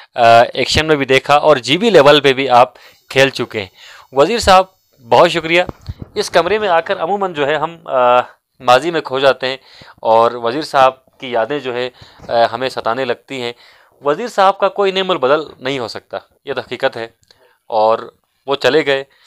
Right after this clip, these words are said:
उनका दौर ख़त्म हो चुका, अब आपका दौर है। पोलो बादशाहों का खेल है और खेलों का बादशाह है,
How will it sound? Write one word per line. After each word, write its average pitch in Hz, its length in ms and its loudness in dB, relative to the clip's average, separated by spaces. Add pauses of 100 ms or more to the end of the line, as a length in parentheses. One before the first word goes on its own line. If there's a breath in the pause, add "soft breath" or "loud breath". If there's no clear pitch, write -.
(220 soft breath)
उनका 131 240 -4
दौर 127 200 0
ख़त्म 139 260 -4
हो 131 100 -2
चुका, 131 280 -2
अब 131 240 0
आपका 123 360 2
दौर 113 240 -4
है। 101 180 -12 (720 loud breath)
पोलो 175 460 4 (720)
बादशाहों 123 460 -2
का 139 120 0
खेल 120 320 -6
है 107 160 -12 (240)
और 123 160 -8
खेलों 127 240 -12
का 120 100 -8
बादशाह 104 420 -4
है, 104 180 -10